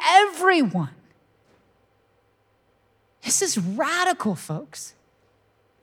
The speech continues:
They didn't know how to eat with other people. They didn't know how to extend the edges of their table. Even in the first century,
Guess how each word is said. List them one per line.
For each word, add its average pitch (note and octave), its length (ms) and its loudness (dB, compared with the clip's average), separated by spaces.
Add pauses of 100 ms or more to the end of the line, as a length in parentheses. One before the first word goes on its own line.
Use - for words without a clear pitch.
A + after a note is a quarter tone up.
(720)
They G#4 100 10
didn't G#4+ 260 8
know D4+ 480 12
how C#4+ 180 10
to C#4 80 10
eat D4+ 320 6
with C#4 160 8
other C4 240 6
people. F4 260 6
They G4+ 140 8
didn't G#4+ 460 6
know C#4+ 140 12
how C4 100 8
to C#4 120 6
extend D4 460 8
the D4 180 6
edges C4 320 6
of C4 200 2
their C4+ 100 10
table. E4+ 340 4
Even F#4 300 4
in F4+ 120 4
the C#4+ 80 8
first D4 300 4
century, G#4 440 2